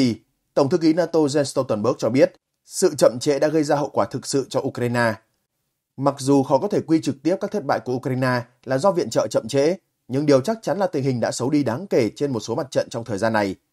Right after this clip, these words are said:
Các quan chức phương Tây và Ukraine, bao gồm cả Tổng thống Ukraine Volodymyr Zelensky và người đồng cấp Mỹ Joe Biden, không ngại đổ lỗi cho điều đó. Sự chậm trễ trong viện trợ của Mỹ buộc Ukraine phải chuyển sang thế phòng thủ, trao quyền chủ động trên toàn chiến trường cho lực lượng Moscow.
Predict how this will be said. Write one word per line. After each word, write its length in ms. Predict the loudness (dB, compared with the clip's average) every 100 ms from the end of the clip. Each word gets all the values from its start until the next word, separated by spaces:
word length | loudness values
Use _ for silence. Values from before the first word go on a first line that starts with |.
| _ _ _ _ _ _ _ _ 0
Các 160 | 0 2
quan 160 | 0
chức 160 | 2 -6
phương 160 | -6 -2
Tây 140 | -2
và 100 | -2 -4
Ukraine, 520 | -6 -4 -2 0 0 -2 _ _ -2
bao 140 | 0
gồm 200 | 2 2
cả 80 | 2
Tổng 180 | 0 -4
thống 220 | -6 -6
Ukraine 400 | -4 -2 0 -2
Volodymyr 520 | -2 -2 -2 -2 0
Zelensky 480 | 0 0 2 2 2 -2 _
và 140 | 0 2
người 160 | 4
đồng 180 | 2 2
cấp 180 | -2 0
Mỹ 280 | 2 2 0 _
Joe 220 | 0 2
Biden, 360 | 2 0 -2 -4 -10 _
không 240 | -2 -2 0
ngại 140 | -4
đổ 100 | -4
lỗi 160 | -2 -4
cho 80 | -4
điều 140 | -4 0
đó. 340 | 4 2 0 _ _ _ _ _ _ -6
Sự 240 | 0 4
chậm 220 | 4 2
trễ 160 | 0 0
trong 140 | 0
viện 140 | -2 -2
trợ 140 | -4
của 160 | -4 -4
Mỹ 340 | 2 2 0 -6 _ _
buộc 300 | 0 0 0
Ukraine 400 | -4 0 2 0 0
phải 100 | -6
chuyển 220 | -4 -4
sang 180 | -2 -4
thế 120 | -4
phòng 200 | -2 -2
thủ, 300 | 2 0 0 _ _ _
trao 160 | 0
quyền 240 | 4 2 2
chủ 140 | 2
động 180 | 2 2
trên 220 | -4 -2
toàn 180 | -2 -2
chiến 180 | -4 -2
trường 260 | 0 0
cho 140 | 0 -2
lực 120 | 0
lượng 140 | -2
Moscow. 600 | -2 -4 -2 2 2 2